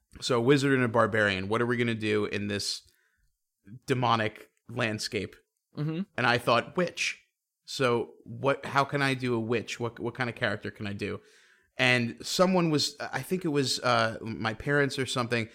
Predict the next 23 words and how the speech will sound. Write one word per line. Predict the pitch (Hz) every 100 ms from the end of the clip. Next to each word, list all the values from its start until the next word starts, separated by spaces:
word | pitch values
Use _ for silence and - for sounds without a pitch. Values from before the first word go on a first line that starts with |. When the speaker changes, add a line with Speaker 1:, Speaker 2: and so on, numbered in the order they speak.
| -
Speaker 1:
Someone | - - 180 170
had | 156
mentioned | 139 139 135 143 127 123
the | 120
old | 127 127 135 127
children's | - 143 127 117 110
book | 113 107
Strega | - - 117 110
Nona. | 107 117 113 80
Do | -
you | 113
remember | 120 131
that? | 143 151 147 - _ - - _ _
Speaker 2:
You | - 135
know |
what? | 139
Speaker 1:
That | 127
Speaker 2:
I |
Speaker 1:
old | 127 123
Speaker 2:
d-, | -
Speaker 1:
kid's | 135 127
Speaker 2:
<laughs> | 139
Speaker 1:
book? | 135